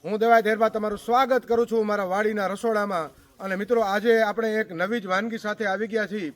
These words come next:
અને આજે આપણે એવી સરસ મજાની વાનગી બનાવી છે જે બધા શાકનો રાજા કહેવાય છે, એવું આપણે વરાડિયું બનાવીશું. અને મિત્રો, આ વાડીએ આપણે પહેલો વીડિયો બનાવ્યો હતો ત્યારે જોયું તમે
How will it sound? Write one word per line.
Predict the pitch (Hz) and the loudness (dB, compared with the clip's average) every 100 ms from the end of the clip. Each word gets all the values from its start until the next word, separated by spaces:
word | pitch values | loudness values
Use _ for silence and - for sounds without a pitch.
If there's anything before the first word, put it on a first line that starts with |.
| _ _ _ | _ _ _
અને | 180 185 | -10 -4
આજે | 196 208 | -2 0
આપણે | 208 214 220 214 185 - _ _ - | -2 -2 -4 -6 -8 -14 _ _ -4
એવી | 214 240 | -2 -2
સરસ | 214 233 220 | -2 -2 -2
મજાની | 233 233 233 | -2 0 0
વાનગી | 190 202 233 | 0 0 0
બનાવી | 214 208 220 220 | -4 -2 -2 -2
છે | 196 | -6
જે | 196 208 | -6 -6
બધા | 180 - 226 | -4 0 0
શાકનો | 214 214 208 208 220 208 - _ - | 0 -6 -6 -6 -6 -8 -10 _ -6
રાજા | 165 190 214 | -2 2 2
કહેવાય | 202 214 214 | 2 0 -2
છે, | 180 175 143 _ _ - | -2 -4 -6 _ _ -6
એવું | 208 208 | -2 -2
આપણે | 214 | -2
વરાડિયું | 185 180 220 220 202 | -2 2 2 2 -4
બનાવીશું. | 196 226 220 214 185 156 _ - | -2 -2 -2 -4 -10 -12 _ -12
અને | 202 | -6
મિત્રો, | 208 220 226 | -4 -2 2
આ | 220 | 2
વાડીએ | 185 196 226 233 220 180 | 2 2 4 2 2 -2
આપણે | 190 190 208 | -6 -8 -6
પહેલો | 214 226 | -2 -2
વીડિયો | 208 220 226 | -2 0 -2
બનાવ્યો | 220 240 233 | 0 0 0
હતો | 220 | -2
ત્યારે | 214 220 202 | -2 -2 -2
જોયું | 196 240 | -2 -4
તમે | 214 220 | -4 -4